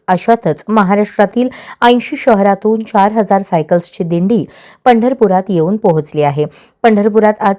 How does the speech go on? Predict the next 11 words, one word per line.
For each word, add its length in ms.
सायकल 280
संमेलन 460
होत 220
आहे. 240
या 140
निमित्ताने 520
सायकल 360
स्वारांनी 600
वारकरी 520
परंपरेप्रमाणे 1040
सायकलवरून 680